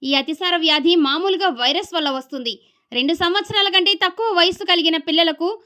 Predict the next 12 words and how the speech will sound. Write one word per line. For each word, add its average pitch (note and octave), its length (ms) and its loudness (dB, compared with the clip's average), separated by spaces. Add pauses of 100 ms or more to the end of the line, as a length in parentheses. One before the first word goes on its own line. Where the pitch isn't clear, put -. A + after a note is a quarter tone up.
(220)
రోటా F4+ 360 2
వైరస్ D4 400 -2
వల్ల C#4+ 220 0
వస్తుంది. B3+ 500 -6 (320)
ఇదే D4 220 0
అతిసార F#4 440 -2
వ్యాధితో E4+ 460 0
పాటు F4 420 0
నెత్తురు D#4 380 2
పడితే D#4 400 0
dysentery D4+ 600 -2
అంటారు. A3 400 -8